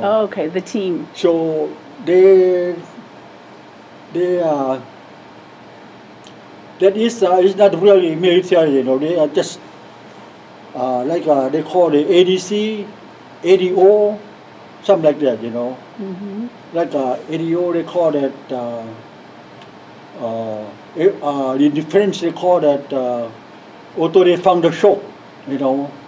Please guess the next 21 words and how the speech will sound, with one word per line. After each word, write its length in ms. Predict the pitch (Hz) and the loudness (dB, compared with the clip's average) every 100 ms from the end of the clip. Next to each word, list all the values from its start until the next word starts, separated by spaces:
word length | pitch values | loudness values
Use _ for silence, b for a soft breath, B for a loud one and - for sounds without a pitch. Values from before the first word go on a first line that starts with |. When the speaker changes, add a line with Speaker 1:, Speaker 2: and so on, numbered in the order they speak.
| - - - - - - - - - - - - - - - | -20 -20 -20 -20 -20 -20 -20 -20 -20 -20 -20 -20 -20 -20 -2
Speaker 1:
A 140 | 165 | -2
D 120 | 170 | 0
C, 580 | 165 - 220 220 202 185 | -4 -2 0 2 0 0
A 60 | 185 | 0
D 160 | 175 | 0
C, 240 | - 202 208 | -2 0 0
auto 200 | 180 190 | 2 2
de 120 | 180 | 2
fang 140 | 170 175 | 0 -4
de 60 | |
choc, 240 | - 180 - | 0 0 0
yeah. 180 | 139 120 101 - - - - - - - - | -6 -6 -8 -20 -20 -20 -20 -20 -20 -20 -20
Speaker 2:
Mm-hmm. 360 | 190 185 190 185 | -14 -12 -10 -6
Speaker 1:
Uh, 40 | |
A 180 | 151 160 | -2 0
D 160 | 180 190 | 2 4
O, 140 | 185 | 4
they 100 | 180 | 2
call 260 | 175 175 175 | -2 -2 0
that, 300 | 156 147 139 | 2 0 0
uh, 360 | 135 123 120 | -4 -2 -4